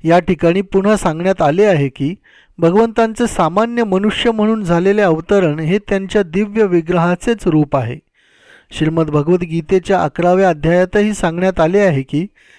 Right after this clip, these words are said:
श्रीकृष्णांचे चतुर्भुज रूप पाहण्यासाठी अर्जुनानेही प्रार्थना केली. कंसात, "तेनैव रूपेण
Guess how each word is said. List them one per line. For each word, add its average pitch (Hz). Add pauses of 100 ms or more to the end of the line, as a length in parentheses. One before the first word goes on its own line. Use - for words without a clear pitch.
(140)
श्रीकृष्णांचे 214
चतुर्भुज 220
रूप 208 (100)
पाहण्यासाठी 170
अर्जुनानेही 165
प्रार्थना 175
केली. 127 (640)
कंसात, 160 (500)
"तेनैव 220
रूपेण 175